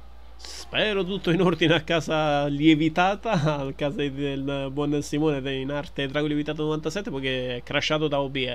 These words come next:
da Discord, quindi speriamo sia soltanto il cellulare che fa il simpatico, ma per il momento da la visuale in pista non ho visto scatti, non dovrebbe, eh, prepararsi ad una terrificante quanto impattante disconnessione, quindi sì,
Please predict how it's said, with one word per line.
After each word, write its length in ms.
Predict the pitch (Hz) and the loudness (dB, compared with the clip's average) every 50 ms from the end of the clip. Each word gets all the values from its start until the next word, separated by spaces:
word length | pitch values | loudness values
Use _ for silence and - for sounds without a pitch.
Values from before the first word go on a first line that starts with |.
| - - - | -6 -6 -6
da 200 | 131 139 139 139 | -2 -2 -2 -2
Discord, 540 | 131 123 127 - - - 110 - - - - | -2 -6 -10 -12 -12 -14 -14 -14 -14 -16 -16
quindi 260 | - 123 120 117 117 120 | -14 -14 -12 -12 -12 -12
speriamo 580 | - - 127 131 143 151 151 143 143 139 135 - - - - - - - | -12 -8 -2 0 0 2 2 2 2 0 0 -4 -10 -16 -16 -16 -16 -12
sia 180 | - - 147 139 | -8 -6 -4 -4
soltanto 460 | - 147 139 - 147 147 143 - 143 | -4 -4 -4 -2 -2 -2 -2 -2 -4
il 260 | 139 135 135 135 131 127 | -4 -2 -2 -4 -4 -4
cellulare 440 | - 131 135 135 139 139 135 131 | -6 -6 -6 -4 -4 -4 -4 -4
che 80 | 127 127 | -6 -8
fa 640 | - - 131 123 120 120 123 123 120 120 123 120 - - 127 | -8 -8 -8 -8 -6 -6 -8 -8 -10 -10 -12 -12 -14 -14 -12
il 100 | 131 - | -12 -8
simpatico, 600 | - - 165 160 156 190 214 226 240 240 233 180 | -2 0 0 0 2 2 2 2 2 -2 -2 -2
ma 160 | 131 127 - - - - - - | -2 -2 -4 -6 -12 -16 -8 -2
per 120 | 147 147 | 0 2
il 60 | 147 | 2
momento 440 | 139 135 131 127 127 120 120 107 98 - - - | 2 2 0 -2 -4 -6 -8 -10 -12 -12 -12 -8
da 680 | 123 123 120 120 120 123 120 120 117 - - - - - - - - - - - - 135 | -6 -6 -6 -6 -6 -8 -10 -10 -12 -14 -16 -16 -16 -16 -16 -16 -16 -16 -16 -14 -10 -6
la 120 | 127 127 | -6 -2
visuale 580 | 135 143 147 - - 156 156 160 165 156 156 151 | 0 0 0 0 2 4 6 6 6 6 6 4
in 160 | 147 143 - | 2 0 0
pista 320 | 151 147 143 - - 143 | 0 -2 -2 -2 -4 -8
non 160 | 131 131 131 | -6 -6 -4
ho 60 | 131 127 | -6 -6
visto 300 | 139 131 - - - 127 | -8 -10 -10 -10 -10 -10
scatti, 440 | - - - 131 127 123 - 123 | -10 -6 -6 -6 -6 -6 -8 -8
non 160 | 120 127 127 120 | -8 -8 -8 -8
dovrebbe, 480 | 123 123 120 120 120 120 123 120 - - - - - - - - - - - - - - | -8 -8 -8 -8 -6 -4 -6 -6 -6 -8 -14 -16 -16 -16 -16 -16 -16 -16 -16 -16 -14 -10
eh, 400 | - 120 123 123 120 120 120 123 - - | -8 -6 -6 -6 -6 -6 -8 -10 -10 -8
prepararsi 600 | - 135 127 135 135 135 139 143 131 - - 135 | -6 -4 -2 0 0 2 2 2 0 0 -4 -6
ad 80 | 131 127 | -4 -4
una 340 | 135 131 131 131 127 131 127 - | -4 -6 -6 -6 -6 -8 -6 0
terrificante 880 | - 151 156 147 143 147 143 - 151 139 - 143 151 156 143 135 - 131 | 2 4 4 4 2 0 -2 -2 -2 -2 0 0 0 0 -2 -4 -4 -6
quanto 240 | 135 135 131 131 131 | -4 -4 -6 -6 -8
impattante 540 | 127 127 - 131 - - 135 135 131 135 127 | -8 -6 -6 -8 -6 -6 -8 -8 -8 -8 -10
disconnessione, 560 | 131 - - 147 143 160 160 - - 127 117 | -10 -8 -6 -4 -2 -2 -2 -2 -4 -6 -8
quindi 180 | 113 113 117 | -8 -10 -12
sì, 160 | 113 - - | -14 -14 -16